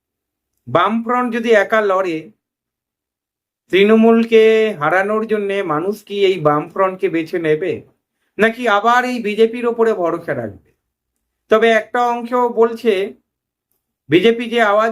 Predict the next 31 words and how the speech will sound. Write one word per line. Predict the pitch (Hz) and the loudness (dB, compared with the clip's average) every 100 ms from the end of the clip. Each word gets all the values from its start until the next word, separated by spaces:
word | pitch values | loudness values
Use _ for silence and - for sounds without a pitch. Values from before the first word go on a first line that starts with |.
| 220 | -4
তুলেছিল | 233 226 226 226 | -2 -2 0 0
আগে | 208 214 | 0 0
রাম | 220 220 220 | 0 -2 -4
পরে | 220 208 214 | -4 -4 -2
বাম, | 214 202 180 202 - _ _ _ - | 0 0 -2 -12 -20 _ _ _ -4
মানুষের | 165 202 226 233 202 | -2 0 0 0 0
ঘোর | 143 185 202 | 0 2 2
কেটেছে, | 208 202 180 - 113 113 _ _ _ _ 156 | 0 -2 -4 -8 -14 -18 _ _ _ _ -2
মানুষ | 185 226 233 | 0 0 0
এবারে | 226 226 220 | 0 2 0
বুঝতে | 202 - 214 | -4 -4 -2
পারবে | 202 156 120 98 _ _ _ _ | 0 -2 -6 -14 _ _ _ _
আগে | 160 175 202 | -2 0 2
রাম | 196 202 220 | 2 0 -2
পরে | 226 196 202 | -2 0 0
বাম | 185 175 180 | 0 -2 -4
নয়, | 156 107 90 _ _ _ _ - | -8 -10 -16 _ _ _ _ -4
এই | 175 196 | 2 4
রাম | 165 170 190 247 254 - _ _ _ _ 208 | 4 2 0 -4 -12 -20 _ _ _ _ 0
তৃণমূলকে | 233 254 247 233 233 220 | 2 2 0 0 2 2
হারাতে | 202 156 156 151 | 2 -2 -2 -6
পারবে | 131 110 104 | -6 -10 -14
না। | 87 _ _ _ _ _ _ _ _ - | -20 _ _ _ _ _ _ _ _ -2
কারণ | 202 202 | -2 -4
তৃণমূলকে | 202 233 269 269 233 247 | -8 -8 -6 -6 -4 -2
হারাতে | 202 226 226 226 | 0 -2 0 0
গেলে | 226 226 185 | 2 4 2
এই | 208 | 2
বাংলায় | 226 202 202 185 165 180 _ _ _ _ _ _ _ _ - | 2 0 0 -2 -2 -4 _ _ _ _ _ _ _ _ -6
মুসলিমদেরও | 180 180 208 208 208 208 202 | -4 -2 0 2 2 2 -2
ভোট | 165 | -4